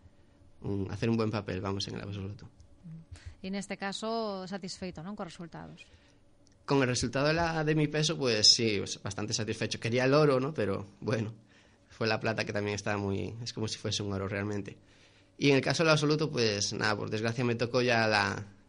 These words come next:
Speaker 1: la piedra más dura, ¿no? En la, en la primera, en el primer cruce y ya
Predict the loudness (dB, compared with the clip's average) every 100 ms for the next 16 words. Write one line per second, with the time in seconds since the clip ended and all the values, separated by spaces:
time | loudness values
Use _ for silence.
0 | -6 -2 0 0 2 2 2 2 2 2
1 | 2 2 2 2 -2 -6 -6 -6 -4 -4
2 | -2 -2 -2 -2 -2 -2 0 2 2 2
3 | 0 -2